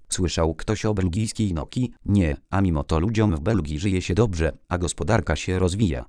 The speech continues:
Więc przestańmy mówić, jak być innowacyjni, a zacznijmy mówić o tym, jak być konkurencyjną gospodarką, mówił Maciej Witucki, prezes Orange Polska, podczas otwarcia I I I Kongresu Innowacyjnej Gospodarki, który został zorganizowany przez Krajową Izbę Gospodarczą.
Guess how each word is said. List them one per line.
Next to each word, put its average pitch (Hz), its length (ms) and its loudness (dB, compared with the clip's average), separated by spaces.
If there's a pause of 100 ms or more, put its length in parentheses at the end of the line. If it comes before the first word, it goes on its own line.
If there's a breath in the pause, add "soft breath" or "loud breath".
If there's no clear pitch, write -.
(120)
Więc 101 340 2
przestańmy 107 500 0
mówić, 90 640 -2
jak 90 220 0
być 76 200 -4
innowacyjni, 82 800 -2 (100)
a 95 120 2
zacznijmy 95 560 2
mówić 98 320 -2
o 78 140 -6
tym, 76 280 -2 (100)
jak 87 200 0
być 78 220 -4
konkurencyjną 101 840 0
gospodarką, 113 760 -2 (160)
mówił 113 440 2
Maciej 80 340 -2
Witucki, 80 520 -4 (180 loud breath)
prezes 80 380 0
Orange 117 280 0
Polska, 73 400 -4 (120)
podczas - 380 0
otwarcia 78 600 -2
I - 60 -2
I - 360 -4
I - 40 -6
Kongresu 85 480 0
Innowacyjnej 90 640 2
Gospodarki, 87 680 -2 (100)
który 87 240 -2
został 104 440 0
zorganizowany 104 680 2
przez - 300 -4
Krajową 82 440 -2
Izbę 85 260 -2
Gospodarczą. 85 640 -2